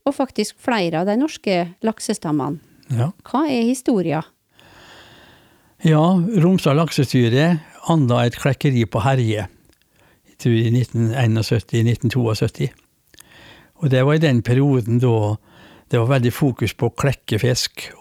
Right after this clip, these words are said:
Speaker 2: og ta inn fisk fra forskjellige elver og sette det ut igjen. En trodde at det hjelpte på, hjelpte på bestandsutviklingen. Og på det meste så var det tolv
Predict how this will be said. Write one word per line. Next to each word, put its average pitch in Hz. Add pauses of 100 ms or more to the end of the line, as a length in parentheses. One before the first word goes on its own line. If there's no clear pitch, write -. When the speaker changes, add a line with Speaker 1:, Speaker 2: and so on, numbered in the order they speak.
Speaker 2:
og 131 (320)
ta 127
inn 127
fisk -
fra 113
forskjellige 113
elver 104
og 113
sette 120
det 113
ut 110
igjen. 117 (1200)
En 120
trodde 117
at 110
det 120
hjelpte 117
på, 107 (560)
hjelpte 123
på 120
bestandsutviklingen. 123 (800)
Og 131
på 131
det 135
meste 156 (460)
så -
var 131
det 139
tolv 139